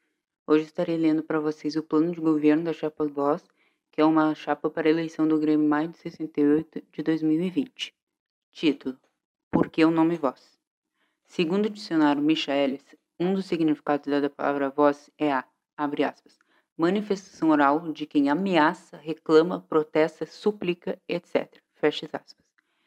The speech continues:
Este é o nosso propósito como chapa: ser a voz dos nossos estudantes, ser um espaço acessível e democrático, onde todas as vozes se sintam representadas e acolhidas. O sistema con-, educacional tem a oportunidade de poder formar pessoas,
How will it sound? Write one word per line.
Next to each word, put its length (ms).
Este 280
é 20
o 40
nosso 240
propósito 460
como 220
chapa: 340
ser 220
a 40
voz 260
dos 100
nossos 260
estudantes, 580
ser 220
um 60
espaço 400
acessível 500
e 20
democrático, 800
onde 220
todas 240
as 120
vozes 300
se 160
sintam 320
representadas 880
e 60
acolhidas. 560
O 60
sistema 340
con-, 220
educacional 800
tem 120
a 40
oportunidade 840
de 80
poder 300
formar 480
pessoas, 500